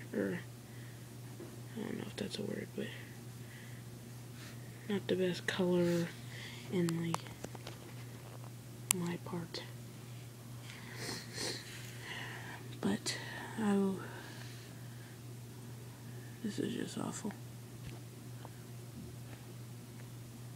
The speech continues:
Yeah, that's good anyway. It, tell me if you don't, I'm gonna have to erase this. If you guys don't like the drawing, or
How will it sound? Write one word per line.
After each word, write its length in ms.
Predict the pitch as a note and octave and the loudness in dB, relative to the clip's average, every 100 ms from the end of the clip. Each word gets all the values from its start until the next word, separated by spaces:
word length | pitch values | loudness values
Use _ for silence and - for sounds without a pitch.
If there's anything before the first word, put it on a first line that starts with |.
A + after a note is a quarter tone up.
| - - - - - | -8 -8 -8 -8 -2
Yeah, 60 | A3+ - | 0 2
that's 180 | - | 2
good 160 | - - - | 0 -2 -2
anyway. 260 | - - - - - - - | -2 0 -2 -6 -6 -6 8
It, 260 | - G3 - | 12 12 12
tell 180 | - G3+ | 12 12
me 160 | G#3+ | 12
if 180 | G#3 - | 12 12
you 80 | F#3+ | 12
don't, 220 | F#3 F3+ - - - | 12 8 4 -2 -2
I'm 140 | - G3 | 0 2
gonna 120 | G3+ | 2
have 100 | G3+ | 2
to 80 | - | 2
erase 360 | - - - - | 2 0 0 -2
this. 100 | - - - - - - | -2 -4 -4 -4 -2 2
If 100 | - | 12
you 140 | F#3+ | 12
guys 320 | F#3+ F#3 F3+ | 12 12 12
don't 380 | F#3 F3+ F#3 - | 12 12 10 10
like 320 | F#3 G3 - | 12 12 12
the 320 | - F#3+ F#3 F3+ | 10 10 10 10
drawing, 460 | - F#3 G3 F#3+ F#3 | 10 12 12 12 12
or 260 | F3 F3+ | 10 10